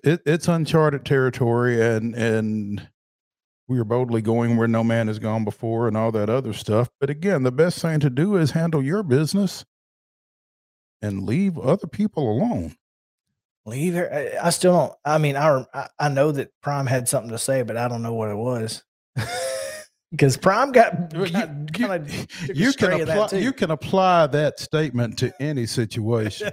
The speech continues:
Speaker 2: <laughs> Prime got
Speaker 1: 'Cause
Speaker 2: something to
Speaker 1: Prime
Speaker 2: say.
Speaker 1: got something to say. Prime's always gonna have something to say. And, and I get it.
Speaker 2: Yeah.
Speaker 1: Because anything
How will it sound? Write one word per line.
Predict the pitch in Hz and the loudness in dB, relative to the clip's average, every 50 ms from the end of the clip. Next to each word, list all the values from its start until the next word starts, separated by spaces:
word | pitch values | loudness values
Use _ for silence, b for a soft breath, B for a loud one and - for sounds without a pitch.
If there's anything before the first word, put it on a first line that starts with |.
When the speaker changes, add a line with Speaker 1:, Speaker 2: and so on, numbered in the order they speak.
| - 175 | -6 -6
Speaker 2:
<laughs> | 175 165 - - | -6 -6 -4 -2
Prime | 175 175 180 196 160 | 0 2 2 2 2
got | 143 127 | 2 0
Speaker 1:
'Cause | 120 | 0
Speaker 2:
something | 151 147 151 139 | -2 -4 -4 -4
to | 131 | -2
Speaker 1:
Prime | - 226 240 240 226 196 | -2 0 0 0 0 0
Speaker 2:
say. | - | 0
Speaker 1:
got | 170 160 151 - | 0 0 0 0
something | - 208 147 123 | 0 0 0 0
to | 110 | -2
say. | - - 147 127 104 92 87 - - | -2 0 0 0 -2 -2 -6 -10 -8
Prime's | - - 226 247 240 233 202 160 143 - _ - | -2 2 2 4 4 2 0 -2 -4 -6 _ 0
always | 156 170 196 190 180 147 127 120 117 110 104 | 2 4 4 4 2 2 2 2 0 0 -2
gonna | - 127 117 110 110 120 | -2 -4 -2 0 0 0
have | 120 110 104 | 0 0 -2
something | - - 110 107 - | -2 -4 -4 -4 -4
to | - 95 | -4 -6
say. | - - - 131 117 92 - B B B B B B - | -4 -2 0 0 0 0 -4 B B B B B B -4
And, | 233 247 254 247 202 - - | -2 -2 -2 -2 -4 -6 -2
and | 233 240 247 | -2 0 0
I | 269 294 294 | 0 0 -2
get | 262 160 120 - 156 202 294 320 | -2 -4 -4 -2 0 0 2 2
it. | - 113 - - _ _ _ _ _ | 0 -2 -2 -4 _ _ _ _ _
Speaker 2:
Yeah. | 127 120 101 - - _ _ _ _ - | -14 -12 -12 -14 -16 _ _ _ _ -6
Speaker 1:
Because | 190 185 - - 202 196 190 180 165 - _ _ _ _ - | -6 -4 -2 0 0 0 0 -2 -4 -6 _ _ _ _ -6
anything | 170 214 254 277 254 - - 214 202 196 190 190 185 190 180 | -4 -2 0 0 -2 -2 -2 -2 -2 0 0 0 -2 -2 -4